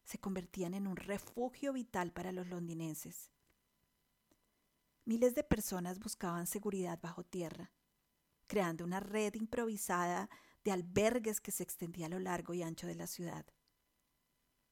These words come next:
En estas condiciones claustrofóbicas pero seguras, la gente compartía historias,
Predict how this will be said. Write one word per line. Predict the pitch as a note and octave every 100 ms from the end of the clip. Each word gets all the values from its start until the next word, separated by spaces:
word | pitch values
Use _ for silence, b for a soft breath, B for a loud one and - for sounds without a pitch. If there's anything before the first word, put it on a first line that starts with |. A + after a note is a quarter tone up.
| _
En | F#3+
estas | F3 - F3
condiciones | A3+ A#3 A#3+ G#3 F3 F3 F#3 -
claustrofóbicas | - G#3+ G#3 - G#3 F3+ F3+ E3+ F3+ - G#3+
pero | - G#3+
seguras, | - F3+ F3+ E3+ F#3 - B B B -
la | G#3+
gente | G#3+ G3 G#3+
compartía | - D#3+ C4+ - F#3
historias, | - - F3+ F#3+ E3+ - -